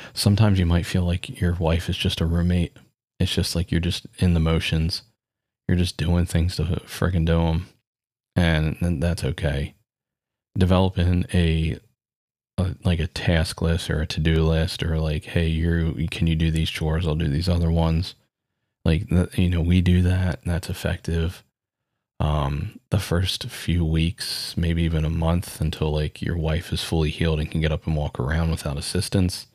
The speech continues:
you know, you're gonna be doing a lot. You're gonna be doing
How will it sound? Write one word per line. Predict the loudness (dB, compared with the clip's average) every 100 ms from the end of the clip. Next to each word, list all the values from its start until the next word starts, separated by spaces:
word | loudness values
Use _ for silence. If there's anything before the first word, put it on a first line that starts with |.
| _ _ _ _ _ _ _ _ 0
you | 2
know, | 4
you're | 2 2 2 2
gonna | 0 0
be | 2
doing | 2 0
a | -2
lot. | -2 -4 -6 _ _ _ _ _ -4
You're | 0 2 2
gonna | 2
be | 2 0
doing | 0 0 -2 -4